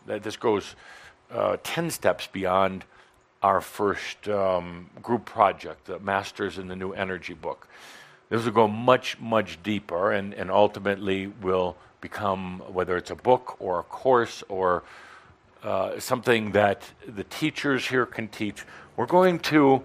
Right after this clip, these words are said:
develop it over the next year. It's going to be called the Keahak Project. So, um, not to overwhelm Linda, Calder le-, already left a while ago, so, uh,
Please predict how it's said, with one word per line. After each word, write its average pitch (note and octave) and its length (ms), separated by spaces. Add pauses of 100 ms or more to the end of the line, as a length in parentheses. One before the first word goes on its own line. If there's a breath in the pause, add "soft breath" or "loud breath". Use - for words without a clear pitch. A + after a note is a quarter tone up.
(280)
develop G#2+ 640
it D#2+ 200
over G2 240
the F#2+ 80
next F2+ 360
year. D#2+ 180 (720)
It's - 80
going A2+ 160
to G#2 60
be G#2 60
called G2 360
the G2+ 80
Keahak - 540 (160)
Project. - 500 (920 loud breath)
So, G#2 440 (100)
um, G2 520
not A2+ 200
to C3 60
overwhelm G2+ 640
Linda, G2 500
Calder F2 540 (160)
le-, F#2 320
already D#2 320
left E2 400
a - 20
while D#2+ 240
ago, F2+ 300
so, G2 280
uh, G#2 720